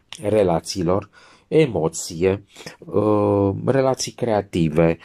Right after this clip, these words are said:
uh, posibilitatea unor câștiguri, a creșterii popularității,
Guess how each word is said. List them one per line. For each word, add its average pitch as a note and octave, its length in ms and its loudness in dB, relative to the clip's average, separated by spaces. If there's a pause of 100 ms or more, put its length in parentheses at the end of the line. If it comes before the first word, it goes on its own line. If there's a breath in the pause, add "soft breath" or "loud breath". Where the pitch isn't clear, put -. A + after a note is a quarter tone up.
(260 loud breath)
uh, A2+ 220 2
posibilitatea B2 640 -2
unor A2+ 280 -2
câștiguri, E2 800 -4
a A2+ 200 0
creșterii A#2 560 -2
popularității, G#2 1200 -2